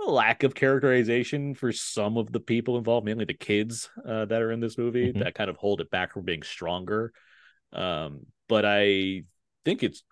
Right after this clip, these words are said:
Speaker 1: quite effective, again, in, like, building certain levels of tension and doing interesting things with what this kind of end of world plot would be. Like, wha-, the why of it all is whether or not it's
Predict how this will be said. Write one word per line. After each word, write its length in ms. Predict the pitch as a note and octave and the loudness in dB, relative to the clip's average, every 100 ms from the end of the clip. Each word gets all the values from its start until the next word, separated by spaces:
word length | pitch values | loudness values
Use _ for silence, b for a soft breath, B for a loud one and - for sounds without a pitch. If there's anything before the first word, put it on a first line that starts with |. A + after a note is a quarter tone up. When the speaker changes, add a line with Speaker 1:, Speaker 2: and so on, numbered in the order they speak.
| _ - | _ -10
Speaker 1:
quite 320 | - D#3 E4+ | 2 4 4
effective, 540 | - A#2+ B2+ D2 B1+ | 2 2 0 -2 -4
again, 420 | E2+ G2+ F2 D2 | 0 2 2 0
in, 220 | D2 C#2+ D2 | -6 -8 -6
like, 240 | C#2 C#2 - G2 F#2 | -4 -4 -8 -12 2
building 380 | G#2+ G#2 G2 | 6 6 4
certain 260 | F#2 G#2 D#2 | -2 -4 -2
levels 240 | F2 E2+ | -2 -2
of 100 | E2 | -4
tension 480 | - G2 F2+ F#2+ F2 | -4 -6 -6 -6 -6
and 180 | D#2 E2 | -8 -6
doing 480 | F#2 F#2 F2+ F2 D#2+ b b b b b b _ | -4 -4 -4 -8 -12 b b b b b b _
interesting 540 | C3+ C3 A#2+ - A#2 F#2+ | 0 2 0 0 -2 0
things 320 | A#2 G#2 F#2 | 0 0 -2
with 120 | F2+ | -4
what 280 | G2+ G2+ - - | 2 2 2 -2
this 180 | G2+ | -2
kind 240 | - G2+ F2+ | -2 -4 -2
of 80 | F2 | -2
end 160 | F#2 | -2
of 100 | F2 | -4
world 380 | D#2+ F2+ E2+ D2 | -2 -4 -4 -8
plot 300 | - F2+ C#2+ - | -2 -2 -2 -6
would 160 | D#2 | -6
be. 140 | G2 D#2+ | -4 -2
Like, 160 | F2 | -2
wha-, 460 | F#2 F2+ F2+ F2+ F2+ - | -4 -6 -2 0 -2 2
the 120 | A2+ | 4
why 400 | G2+ A#2 C3+ B2+ | 6 8 8 8
of 140 | G#2+ | 6
it 60 | G2 | 4
all 280 | F#2 F2+ F2 | 4 4 0
is 260 | E2 - _ _ _ _ _ _ _ | -4 -12 _ _ _ _ _ _ _
whether 280 | C#3 D3+ D3 | 6 10 10
or 40 | |
not 160 | C3+ A2 | 10 8
it's 140 | G2+ | 4